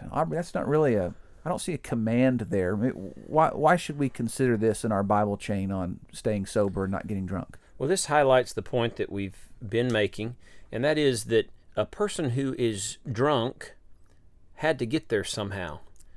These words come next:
Speaker 2: And this
Speaker 1: Aha.
Speaker 2: talks about people who get drunk, and they arrive at that, that state of drunkenness. But the passage makes not only the final state of drunkenness sinful, but the process of getting there i-, is also sinful. You, you have to ask the question,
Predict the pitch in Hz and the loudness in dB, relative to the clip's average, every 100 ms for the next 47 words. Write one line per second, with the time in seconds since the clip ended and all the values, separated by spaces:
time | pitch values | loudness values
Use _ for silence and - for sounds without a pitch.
0 | - - 90 117 135 143 147 131 120 110 | -14 -6 0 4 4 4 0 0 0 0
1 | 131 123 120 107 110 104 123 143 117 104 | -4 -4 -2 -2 -4 2 4 4 0 -2
2 | 95 85 - 101 101 98 104 120 113 - | -2 -4 -6 -2 0 2 4 4 2 2
3 | 107 - - - 110 - 120 107 95 110 | 0 0 -8 -4 -4 -2 0 0 -2 -4
4 | 123 110 101 - - - - 135 156 156 | -4 -4 -8 -10 -20 -20 -16 4 4 6
5 | 139 123 170 190 175 127 131 147 135 - | 2 -2 0 0 -2 -4 0 0 0 -2
6 | 127 156 160 156 147 120 104 - 135 147 | 0 2 4 4 2 0 -2 -2 -2 0
7 | 107 - - 131 196 180 123 - - - | 0 -2 0 2 4 2 0 -8 -16 -6
8 | 110 104 110 113 107 101 - 113 113 131 | -4 -2 -2 -2 -4 -6 -4 -4 -4 -4
9 | 120 131 - 151 - 190 185 107 - 104 | 0 -2 -2 -6 -2 -4 -2 -4 -4 -6
10 | 120 214 151 95 90 92 95 - 101 104 | -6 -6 -4 -2 -4 -6 -8 -6 -4 -4
11 | 107 98 92 - 92 - 107 131 135 131 | -4 -6 -6 -6 -6 -6 -6 -4 -2 0
12 | 185 - 139 135 135 - - 117 110 | -2 0 0 0 0 -4 -2 -2 -2